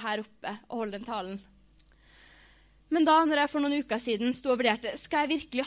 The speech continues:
holde denne talen som jeg har hatt liggende såpass lenge, eller skal jeg bare la det gå, la den ligge litt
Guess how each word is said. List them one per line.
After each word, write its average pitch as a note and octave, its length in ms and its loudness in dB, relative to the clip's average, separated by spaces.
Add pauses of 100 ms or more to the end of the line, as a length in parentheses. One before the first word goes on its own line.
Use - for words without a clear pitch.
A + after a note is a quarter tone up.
holde C4 300 0
denne C4 280 0
talen G#3 460 -2 (300)
som C4 160 -4
jeg A#3+ 40 2
har B3 80 2
hatt C4 120 -6
liggende A3 320 -4
såpass G#3 320 -8
lenge, G3+ 280 -4 (580)
eller B3+ 220 2
skal B3+ 140 0
jeg A#3 80 0
bare A#3+ 180 4
la G#3+ 160 2
det G#3 160 -2
gå, G#3+ 140 -2 (680)
la A3+ 160 4
den B3 120 2
ligge A3 320 -4
litt A#3+ 200 -4